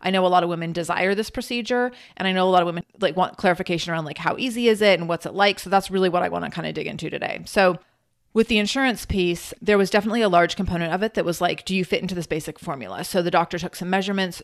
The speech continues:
took some photos, and it was really, like, what she said for me, she's like, "Relative to your frame," she's like, "You don't have exceptionally large breasts compared to, like, the average woman, but relative to your frame, they are definitely larger than might be comfortable for you or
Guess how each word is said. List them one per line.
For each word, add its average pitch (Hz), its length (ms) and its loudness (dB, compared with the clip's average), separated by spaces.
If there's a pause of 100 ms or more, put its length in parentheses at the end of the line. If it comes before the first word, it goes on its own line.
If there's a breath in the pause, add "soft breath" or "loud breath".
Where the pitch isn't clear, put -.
(120)
took - 180 -8
some 170 140 -8
photos, 175 500 2
and 175 120 -6
it 170 40 -6
was 165 140 -6
really, 180 460 -2 (260 soft breath)
like, 185 140 -2
what 170 100 -2
she 202 180 -4
said 180 220 -2
for 180 160 -6
me, 214 240 2
she's 180 220 -6
like, 180 180 0
"Relative 185 380 0
to 190 100 -8
your 175 140 2
frame," 165 340 -2
she's 175 160 -6
like, 180 140 -4
"You 202 380 0
don't 175 340 0
have 175 340 0
exceptionally 175 580 -4
large 165 380 0 (380 loud breath)
breasts 175 480 4 (320 soft breath)
compared 180 380 0
to, 180 60 -6
like, 170 300 -4
the 170 120 -4
average 170 340 -4
woman, 269 340 2 (320 loud breath)
but 190 240 4 (100)
relative 180 360 2
to 190 80 -8
your 175 140 0
frame, 165 440 -4
they 170 180 0
are 165 60 0
definitely 165 460 -4
larger 165 400 -2
than 156 440 -8
might 160 320 -4
be 160 120 -6
comfortable 160 480 -6
for - 100 -6
you 165 300 0
or 151 420 0